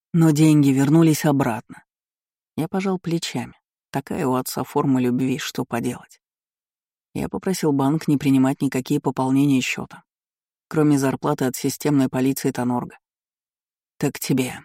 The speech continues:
хватает на жизнь?" "Как видишь". Я усмехнулся и жестом расширил диаметр передачи голограммы. Теперь отцу был полностью виден я во весь рост в джинсах и джемпере под пиджак,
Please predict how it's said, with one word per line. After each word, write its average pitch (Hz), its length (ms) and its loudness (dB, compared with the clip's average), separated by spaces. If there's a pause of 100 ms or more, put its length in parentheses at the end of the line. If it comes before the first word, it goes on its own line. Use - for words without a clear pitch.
(500)
хватает 139 640 0
на 143 180 4
жизнь?" 135 360 -2 (680)
"Как - 300 -4
видишь". 131 420 2 (800)
Я 175 160 0
усмехнулся 180 680 -2
и 143 60 2
жестом 165 380 -2
расширил 156 520 -2
диаметр 151 520 0
передачи 143 460 -2
голограммы. 147 720 -2 (840)
Теперь - 280 -4
отцу 196 240 -6
был 156 180 2
полностью 170 540 -2
виден 156 320 2
я 151 280 2
во 135 100 -2
весь 131 300 -2
рост - 340 -8
в 139 80 -2
джинсах 151 540 -4
и 143 120 2
джемпере 156 540 -2
под - 240 -12
пиджак, 143 440 -6